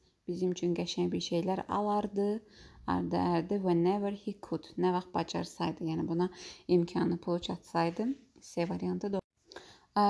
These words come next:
qırx dörddə deyir ki, harda qalmısan? Saat ikidə burada olmalıydın. Yəni sənin saat ikidə burada olmağın tələb olunurdu. İşdimi, iclasdımı, nədirsə. Amma deyir, demək olar ki, saat ucu üçdür. Yəni,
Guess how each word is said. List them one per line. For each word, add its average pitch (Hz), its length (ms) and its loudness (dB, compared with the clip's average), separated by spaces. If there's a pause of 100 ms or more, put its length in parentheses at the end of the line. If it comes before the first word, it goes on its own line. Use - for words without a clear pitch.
qırx 220 200 -4
dörddə 233 260 2
deyir 220 240 0
ki, 240 120 0
harda 226 360 2
qalmısan? 190 560 4
Saat 208 300 -2
ikidə - 280 -2
burada 175 240 -4
olmalıydın. 226 600 0 (280)
Yəni 175 200 4
sənin 180 260 2
saat 190 220 -4
ikidə - 260 -4
burada 180 200 -2
olmağın 202 400 0
tələb 208 280 0
olunurdu. 202 540 0 (560)
İşdimi, 185 560 2 (120)
iclasdımı, 175 760 0
nədirsə. 185 480 2 (360)
Amma 202 280 2
deyir, 208 180 4
demək 208 220 4
olar 196 200 2
ki, 220 180 0
saat 196 200 0
ucu 208 220 -2 (120)
üçdür. - 380 -6 (920)
Yəni, 240 340 8